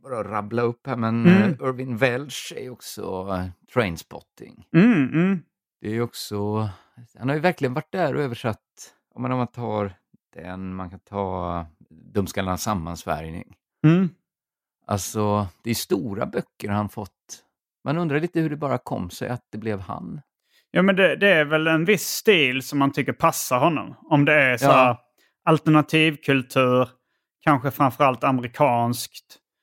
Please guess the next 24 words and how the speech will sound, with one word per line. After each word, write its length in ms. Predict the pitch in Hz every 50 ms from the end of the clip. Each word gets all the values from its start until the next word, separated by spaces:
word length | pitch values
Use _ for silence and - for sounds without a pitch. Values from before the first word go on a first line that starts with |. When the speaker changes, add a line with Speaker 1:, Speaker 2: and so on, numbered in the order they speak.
| _ _ _ _
Speaker 2:
eh, 680 | 156 135 127 123 117 113 107 101 90 85 - - - - 151 _ -
droger, 880 | 147 131 135 135 139 139 139 139 135 117 113 127 123 117 117 117 120 - - _ _ _ _ _ _ _ _ _ _ _
någon 280 | 151 143 135 135 131 127
Speaker 1:
Ja. 60 | 127
Speaker 2:
slags 320 | 120 - - 143 110 104 104
nihilism, 960 | 135 135 135 127 117 139 139 135 135 120 113 - - - - - 120 - 120 120 - _ _ _ _ _ _ _ -
någon 120 | 139 131
slags 420 | 117 - 131 - - - - -
Speaker 1:
Han 140 | - 151 147
lyckades 320 | 165 170 - - 127 127 127
Speaker 2:
slacker 440 | 127 123 120 120 120 123 120 120 117 - _ _ _ _
och 600 | - 131 127 123 123 123 120 113 - - - - - 127
dekadens. 520 | - - - - 127 123 120 147 135 117 139
Speaker 1:
Just 400 | 143 143 135 - - - 101 80
det. 120 | - 85 90 92 - _ _ _ _ _ _ _ _ _ _ _ _ _
Hunter 300 | 117 123 131 123 - 120
S. 340 | 120 117 123 - - - -
Thompson 600 | _ 131 110 98 85 82 - - - - 104 101
är 40 | 104
ju 60 | 110
också 200 | 110 101 - -
Speaker 2:
Ehm, 220 | 135 135 135 127 123
Speaker 1:
sån 80 | 113
han 140 | 73 73 80